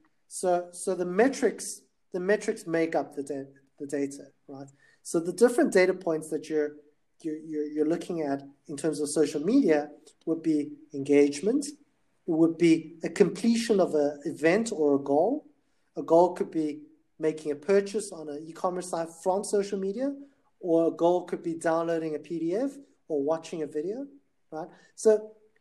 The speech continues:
the, the metrics that are important are the ones that are outlined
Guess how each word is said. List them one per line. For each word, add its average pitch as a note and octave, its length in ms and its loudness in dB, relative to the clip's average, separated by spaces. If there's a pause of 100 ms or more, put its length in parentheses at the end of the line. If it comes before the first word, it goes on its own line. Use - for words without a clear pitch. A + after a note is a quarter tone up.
(200)
the, G#3 180 8
the G3+ 120 -2
metrics A#3+ 480 0
that G#3+ 100 0
are F#3+ 80 4
important G3 640 -4
are F3 100 -6
the E3+ 80 -6
ones F3+ 460 0
that F3 120 -4
are E3 260 -4
outlined E3 480 -4